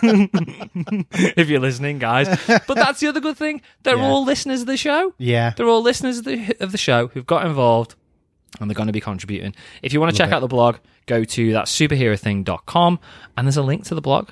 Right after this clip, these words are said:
Speaker 1: Click news and reviews, and it'll take you there. There's some articles on there already. There might even be even more by the time we release this, and
Speaker 2: Yeah.
Speaker 1: even more by the time you get round to listening to it.
Speaker 2: <laughs>
Speaker 1: Loads of stuff.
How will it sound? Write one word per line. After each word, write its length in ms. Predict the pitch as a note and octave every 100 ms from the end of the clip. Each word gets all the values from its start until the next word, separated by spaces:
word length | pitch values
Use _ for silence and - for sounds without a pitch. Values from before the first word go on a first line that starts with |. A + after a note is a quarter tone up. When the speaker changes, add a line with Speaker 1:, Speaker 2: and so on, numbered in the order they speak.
| -
Speaker 1:
Click 260 | - D#3 D3+
news 200 | C#3+ C#3
and 80 |
reviews, 340 | C3 A#2+ C#3 F3
and 80 | E3+
it'll 80 | B2+
take 240 | C#3+ C3
you 80 | E3
there. 180 | E3+ F3
There's 140 | F3
some 160 | - D#3+
articles 380 | C#3 - C#3+ C3
on 160 | C3+
there 160 | C3 C3
already. 340 | B2 C3+ F#3 F#3
There 100 | E3+
might 140 | D#3+
even 160 | D3 C#3+
be 160 | C#3
even 180 | C#3 C3+
more 400 | C3+ E3 D#3 C#3+ _
by 100 | -
the 80 | D3
time 260 | - E3
we 60 | D#3+
release 300 | D#3+ E3+ F3+
this, 300 | - B3 -
and 80 | A2
Speaker 2:
Yeah. 120 | G#3
Speaker 1:
even 140 | F#3
more 220 | F#3 G3+ F#3
by 100 | F#3
the 100 | G3
time 220 | F3+ F3
you 80 | F3+
get 160 | F3+
round 180 | F3+ F3
to 40 | F3
listening 300 | F3+ A3+ A3+
to 200 | B3 C4
it. 20 | E4+ - -
Speaker 2:
<laughs> 180 | E3 A3+
Speaker 1:
Loads 420 | G3 F#3+ F3 E3
of 100 | D#3+
stuff. 320 | - C3+ A2+